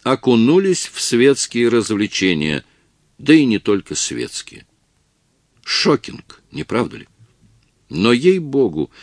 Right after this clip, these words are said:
пища для наблюдений есть повсюду, и в тех местах, где бывали мы с отцом, пожалуй, можно почерпнуть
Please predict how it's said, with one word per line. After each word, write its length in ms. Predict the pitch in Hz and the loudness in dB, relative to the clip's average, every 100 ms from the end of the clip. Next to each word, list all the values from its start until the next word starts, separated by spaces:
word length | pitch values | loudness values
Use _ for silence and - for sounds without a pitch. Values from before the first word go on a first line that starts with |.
| - _ _ | -20 _ _
пища 500 | 151 180 - - 123 | 0 2 2 0 0
для 180 | 92 104 | 0 0
наблюдений 600 | 101 85 90 95 113 101 | 0 -2 0 0 0 -2
есть 320 | 78 95 - | -2 -4 -4
повсюду, 580 | 82 - - 175 165 - - - - | -8 -8 -4 -2 -2 -6 -12 -18 -2
и 120 | 101 | -2
в 120 | - | 2
тех 280 | - 175 - | 4 4 2
местах, 460 | 113 - 95 78 | -4 -2 -2 -2
где 200 | - 87 80 | -2 -2 0
бывали 360 | 82 82 76 | 2 2 0
мы 180 | 80 131 | -2 -2
с 120 | - | -2
отцом, 400 | 92 - 73 58 - _ _ | -6 -4 -6 -6 -14 _ _
пожалуй, 420 | - 90 107 104 101 | -2 2 4 4 2
можно 380 | 123 120 113 | 2 0 -2
почерпнуть 840 | 110 107 - 87 - 98 95 - | -4 -4 -2 -4 -6 -4 -6 -8